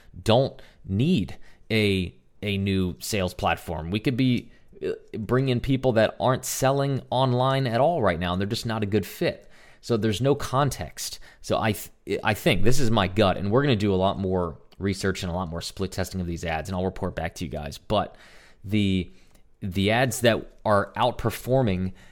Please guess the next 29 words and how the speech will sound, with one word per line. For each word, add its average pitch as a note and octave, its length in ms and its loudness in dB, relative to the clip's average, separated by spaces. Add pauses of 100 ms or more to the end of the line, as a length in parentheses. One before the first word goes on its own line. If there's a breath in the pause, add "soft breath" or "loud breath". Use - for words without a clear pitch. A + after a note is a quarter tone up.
(320 soft breath)
the G2+ 140 -2
video G2+ 800 2
of F#2 180 -4
just A2 320 -2
our G#2+ 140 2
customers G2 580 -2
saying, F#2+ 240 -2
"This G#2+ 160 -2
is F#2+ 120 -4
great, G2+ 260 0
this - 180 -6
is F#2+ 60 -8
great, F2+ 240 -2
this F#2 160 -6
is E2+ 100 -6
great," G#2+ 400 0 (180 loud breath)
those A#2+ 300 4
ads F#2 320 2
sound G2 340 0
more G2 240 2
like F#2 280 0
this. - 340 -4 (720 soft breath)
"Hey D#3+ 260 0
guys, B2 300 4
it's G#2 140 -4
Brian B2 320 4
from A2+ 340 0
Samcart, C#3 640 0
and G2+ 360 -2